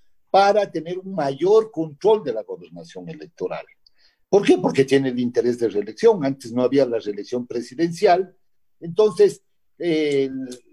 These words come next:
los presidentes, los jefes de Estado, realmente no, eh, presionaban tanto o no tenían una insmin-, eh, no se inmiscuían mucho en el tema, porque sabían que su mandato terminaba ahí y se acababa el tema.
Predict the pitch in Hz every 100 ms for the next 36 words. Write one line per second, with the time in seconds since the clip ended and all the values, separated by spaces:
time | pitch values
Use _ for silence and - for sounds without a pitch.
0 | 127 156 208 214 - 175 160 156 156 147
1 | 160 156 143 - 165 160 156 151 143 -
2 | 143 139 143 - _ _ _ _ 131 165
3 | 202 190 175 190 - 185 170 151 160 180
4 | 180 185 - _ 151 135 127 120 _ -
5 | 143 143 147 185 185 165 - 190 190 170
6 | 143 147 _ _ _ - 139 143 180 180
7 | 165 185 170 170 _ 160 160 165 156 147
8 | - - - 160 165 160 151 151 151 151
9 | 143 123 151 185 170 165 156 - 156 165
10 | 175 165 190 190 151 143 135 127 156 147
11 | 151 _ _ _ - 180 - 202 214 208
12 | 185 170 170 165 190 190 180 160 143 170
13 | 185 185 180 180 202 190 156 135 139 160
14 | 170 240 247 -